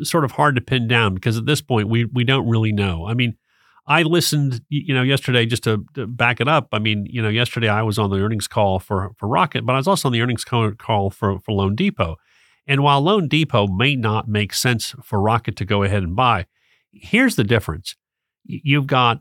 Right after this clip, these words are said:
you've got Rocket flush with money, two point three billion dollars in cash, and in loanDepot's balance sheet, uh, they're at about five hundred fifty-four million dollars. In addition, loan Depot reports a ninety-one million dollar first quarter loss, and they're suspending their, their dividend, plus they don't expect to make a profit this year.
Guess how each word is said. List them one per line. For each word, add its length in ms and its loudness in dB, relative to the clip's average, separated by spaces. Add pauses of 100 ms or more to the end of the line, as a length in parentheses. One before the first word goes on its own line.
you've 160 -2
got 200 0
Rocket 480 0
flush 340 0
with 160 0
money, 340 2 (100)
two 160 0
point 260 -2
three 160 -2
billion 320 -2
dollars 360 -2
in 100 -4
cash, 420 -2
and 140 -2
in 80 -2
loanDepot's 640 0
balance 380 -2
sheet, 260 -4 (360)
uh, 160 2
they're 180 2
at 60 0
about 260 -2
five 260 0
hundred 260 0
fifty-four 420 -2
million 240 0
dollars. 400 -8
In 120 -2
addition, 400 0
loan 340 0
Depot 320 0
reports 460 -2
a 20 -6
ninety-one 500 0
million 260 -2
dollar 320 -2
first 280 -4
quarter 240 -2
loss, 400 -6 (320)
and 240 0
they're 180 2
suspending 600 -2
their, 360 -2
their 160 -2
dividend, 600 -2
plus 200 -2
they 100 -6
don't 180 -2
expect 320 -8
to 60 -16
make 140 -8
a 40 -20
profit 340 -2
this 220 -10
year. 180 -14